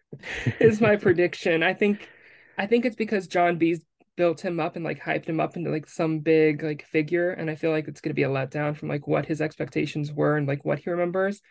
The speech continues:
Speaker 1: I could be wrong, but like I said, parents on this show don't have the best track record, so maybe he'll be the exception, but I, I very, very much doubt that. But I think what's gonna be interesting with this season is,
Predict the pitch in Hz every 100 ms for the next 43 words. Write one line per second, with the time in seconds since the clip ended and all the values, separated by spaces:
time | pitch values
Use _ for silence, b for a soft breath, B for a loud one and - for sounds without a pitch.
0 | b b b b b _ _ 170 220 208
1 | 208 196 190 180 175 165 - _ 160 160
2 | - 147 143 180 170 165 165 151 147 151
3 | 151 156 160 147 147 151 - - 160 -
4 | - 160 170 170 170 160 156 151 b b
5 | b b _ 165 208 214 208 208 202 190
6 | - 180 - 175 160 143 139 143 143 147
7 | 147 147 147 151 - 180 175 - - 147
8 | - 147 143 139 - 165 160 - b b
9 | b b _ - 254 285 294 247 180 196
10 | - 185 175 160 151 160 156 160 165 156
11 | 147 139 147 147 143 143